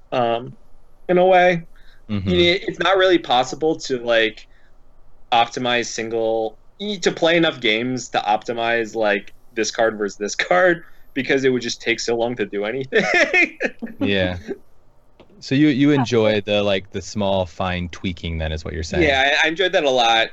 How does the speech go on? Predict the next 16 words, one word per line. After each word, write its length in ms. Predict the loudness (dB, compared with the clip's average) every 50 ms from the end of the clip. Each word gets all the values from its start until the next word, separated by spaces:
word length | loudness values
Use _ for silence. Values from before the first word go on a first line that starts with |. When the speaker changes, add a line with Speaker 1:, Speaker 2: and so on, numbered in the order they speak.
| -8 -10
Speaker 1:
because 340 | -6 -4 -4 -4 -4 -6 -12 -6 -2
I 100 | -2 -2
find 280 | 0 0 -2 -2 -2 -2
that 120 | -4 -4
there's 220 | -4 -4 -6 -4 -4
a 40 | -2
lot 180 | -2 -2 0 -2
of 260 | -4 -6 -6 -12 -18 -20 -20 -20 -20 -20 -20 -20 -20 -20 -20 -18 -18 -18 -20 -16 -6 -2
abs-, 480 | 0 2 2 2 0 -2 -10 -10 -12 -14 -20 -20 -20 -20 -20 _ -4
what 180 | 2 2 4 4
I 80 | 4
really 260 | 4 4 4 4 4 2
like 200 | 2 0 0 0
about 200 | -2 -2 -2 -2
games 520 | -4 -4 -4 -4 -6 -6 -8 -10 -12 -10
is 360 | -10 -10 -10 -10 -12 -16 -16